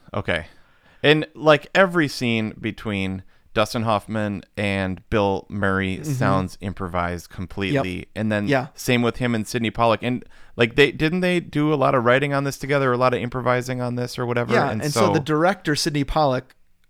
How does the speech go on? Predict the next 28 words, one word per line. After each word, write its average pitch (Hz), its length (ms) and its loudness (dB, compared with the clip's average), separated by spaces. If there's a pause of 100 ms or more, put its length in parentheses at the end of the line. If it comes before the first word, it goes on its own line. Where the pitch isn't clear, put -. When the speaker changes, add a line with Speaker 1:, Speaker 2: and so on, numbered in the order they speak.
(160)
Speaker 2:
Dustin 151 380 0
Hoffman 139 300 -2
said, 127 240 -4
"You 165 240 -2
need 160 160 0
to 135 180 0 (480)
be 160 220 0
my 135 240 0
agent 143 440 0
in 135 200 -2
the 127 80 -4
movie." 135 280 0
Speaker 1:
<laughs> 113 380 -4 (580)
Yeah. - 80 -10 (240)
Speaker 2:
<laughs> 233 80 2 (680)
Because 165 80 6
Speaker 1:
He 165 120 6
is 165 80 8 (100)
Speaker 2:
this 170 160 2
is 170 140 2
working 131 140 6 (280)
Speaker 1:
absolutely 170 40 2
Speaker 2:
so 127 260 4
Speaker 1:
amazing. 139 160 4
Speaker 2:
well. 131 340 0 (200)
<laughs> - 160 -6
I 156 200 0
know. 175 400 -2